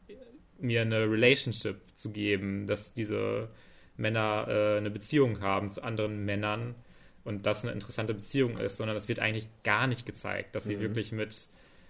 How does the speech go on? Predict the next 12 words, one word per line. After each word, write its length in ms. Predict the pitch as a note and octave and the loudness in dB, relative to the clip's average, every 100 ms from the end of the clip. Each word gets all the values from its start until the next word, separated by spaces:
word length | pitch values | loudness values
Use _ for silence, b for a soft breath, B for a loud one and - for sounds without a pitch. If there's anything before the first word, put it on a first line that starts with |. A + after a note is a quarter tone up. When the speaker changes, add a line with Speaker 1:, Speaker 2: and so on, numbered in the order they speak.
| b - | b -2
Speaker 1:
äh, 420 | G#2+ G#2 G#2 A2 - | 0 2 2 0 -2
anderen 800 | A#2 B2 C3 A#2 A2 G2+ G2+ G2+ - C4 - | 0 2 4 4 0 -4 -6 -10 -14 -20 -12
Männern, 680 | A2 G#2+ G#2+ A2 A2+ A2+ C3+ - | -4 -2 0 0 0 -4 -8 -6
äh, 200 | A#2 A2 | -4 -2
eine 400 | A2+ G#2+ G#2+ - | -2 -2 -2 -2
consensual 720 | G#2+ A2 A2+ C3 - A#2+ A2+ | -4 0 2 2 0 2 4
Relationship 680 | A2 A2 C3 D3 C#3 A2 - | 2 4 4 4 -4 -6 -2
haben. 420 | G2 G2 G#2+ A#2 B2 B B B - | -2 0 -2 -8 -10 B B B -6
Äh, 240 | A2+ G2+ | 0 0
das 160 | G#2+ - | 0 -2
habe 140 | A#2+ | -4
ich, 100 | A#2 | -4